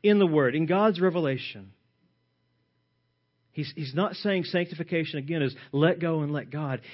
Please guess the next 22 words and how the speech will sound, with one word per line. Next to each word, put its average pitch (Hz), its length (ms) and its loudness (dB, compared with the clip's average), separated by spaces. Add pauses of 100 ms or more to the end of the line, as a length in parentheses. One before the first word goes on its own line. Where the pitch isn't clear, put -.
He's - 220 -2
saying, 165 220 0
look, 180 140 2 (120)
you 196 160 -4
must 196 240 2 (260)
intentionally 196 1200 4 (880)
crucify 202 680 6
the 190 120 4 (120)
flesh. 262 560 4
Be, 233 260 2 (180)
be 233 140 2
aware 269 540 12
of 240 180 4
your 240 160 0
sins. 302 800 4 (140)
See 330 220 4
them 254 220 4
in 247 100 2
light 262 240 2
of 226 100 0
the 233 80 -2
Scriptures. 139 840 -4